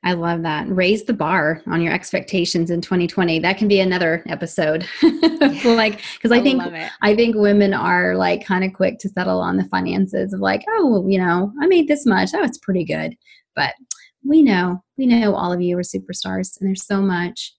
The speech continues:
Speaker 1: And with this season, this holiday season being more reflective and strategic and, yeah, it's just being intentional, I think will make a big difference. And, and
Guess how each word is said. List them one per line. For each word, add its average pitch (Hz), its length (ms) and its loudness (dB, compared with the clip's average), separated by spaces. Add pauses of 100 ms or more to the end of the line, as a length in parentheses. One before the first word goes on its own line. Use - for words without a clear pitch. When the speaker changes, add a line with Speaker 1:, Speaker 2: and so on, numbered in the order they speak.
Speaker 1:
And 180 360 0 (100)
with 190 220 -2
this 196 240 -2 (240)
season, 196 480 2
this 185 140 0
holiday 185 340 -2
season 180 680 -2
being 185 500 0
more 180 280 -2
reflective 180 640 -4
and 175 220 -4
strategic - 800 -4
and, - 360 -6 (460)
yeah, 190 220 -2
it's - 160 -6
just - 240 -10 (100)
being 208 160 4
intentional, 202 560 -2 (140)
I - 40 -6
think 185 220 -4
will 180 100 -4
make 180 160 -4
a 170 40 -6
big 170 200 -10
difference. 180 460 -8
And, 180 260 -4 (500)
and 180 220 -4